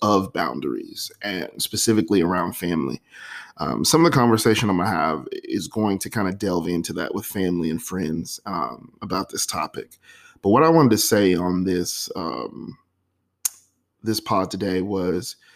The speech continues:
boundaries are very important. They are very important. I wanna echo them again. I think I,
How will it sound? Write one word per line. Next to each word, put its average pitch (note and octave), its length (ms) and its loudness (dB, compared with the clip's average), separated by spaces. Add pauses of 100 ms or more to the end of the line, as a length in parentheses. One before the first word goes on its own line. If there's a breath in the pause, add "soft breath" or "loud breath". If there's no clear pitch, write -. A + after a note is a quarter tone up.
(340 soft breath)
boundaries C#3 480 6
are G#2+ 60 6
very G#2+ 360 4
important. F#2 640 -4 (760)
They G#2+ 120 2
are G2+ 100 0
very G#2+ 280 4
important. G2+ 360 0
I G#2 40 0
wanna G#2 180 -2
echo G#2 240 0
them F#2+ 180 -2
again. F#2+ 260 -4
I G#2 100 -2
think A#2 240 -2
I, A2 120 2